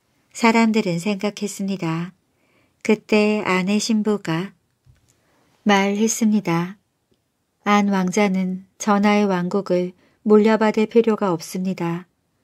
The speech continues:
결혼 지참금으로 제 왕국을 받게 될 테니까요." 그이가 저와 결혼해 주었기 때문에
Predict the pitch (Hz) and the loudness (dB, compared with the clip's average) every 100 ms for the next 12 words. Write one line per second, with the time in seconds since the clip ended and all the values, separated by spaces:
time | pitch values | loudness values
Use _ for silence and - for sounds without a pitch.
0 | _ _ _ - 214 214 220 208 214 - | _ _ _ 0 2 4 2 2 -2 0
1 | 220 208 214 202 190 185 185 190 - 202 | 0 0 -2 -2 -2 -4 -6 -8 -2 0
2 | 185 175 175 190 196 185 170 165 196 208 | 0 -2 -2 -2 -2 -2 -6 -4 -2 -2
3 | 196 208 190 185 - 156 165 196 _ _ | -2 -4 -4 -6 -6 -4 -4 -6 _ _
4 | _ _ _ _ _ _ _ - 220 220 | _ _ _ _ _ _ _ 2 4 4
5 | 220 214 214 196 196 202 208 196 202 208 | 4 0 0 -2 -2 -2 -2 -2 -2 -4
6 | 202 202 196 208 196 202 196 185 175 175 | -4 -4 -4 -6 -4 -4 -4 -4 -4 -6